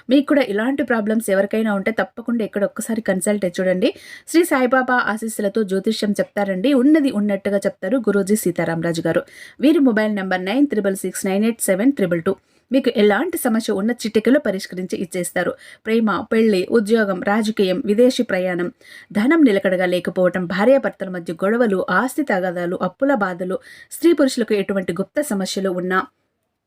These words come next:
స్త్రీ పురుష వశీకరణ స్పెషలిస్ట్ అని కూడా చెప్పొచ్చండి. అలాగే వ్యసనాలకు బానిసలై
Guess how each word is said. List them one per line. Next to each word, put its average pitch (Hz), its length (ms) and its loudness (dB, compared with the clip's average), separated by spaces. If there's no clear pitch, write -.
స్త్రీ 311 200 4
పురుష 233 240 2
వశీకరణ 208 520 -2
స్పెషలిస్ట్ 226 520 -4
అని 208 100 -2
కూడా 208 160 0
చెప్పొచ్చండి. 196 640 0
అలాగే 262 400 2
వ్యసనాలకు 269 680 2
బానిసలై 233 840 2